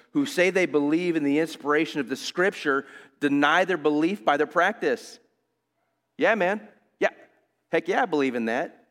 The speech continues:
And they go out and look just like the world.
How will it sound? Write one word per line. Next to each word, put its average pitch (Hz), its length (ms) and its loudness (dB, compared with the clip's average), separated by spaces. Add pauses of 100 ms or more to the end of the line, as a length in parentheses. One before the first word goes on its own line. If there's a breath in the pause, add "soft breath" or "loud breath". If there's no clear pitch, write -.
(1040)
And 156 140 0
they 147 100 2
go 143 200 0
out 160 120 4
and 135 120 -8
look 139 160 -2
just 139 160 -8
like 123 140 -4
the 117 80 -10
world. 95 320 -8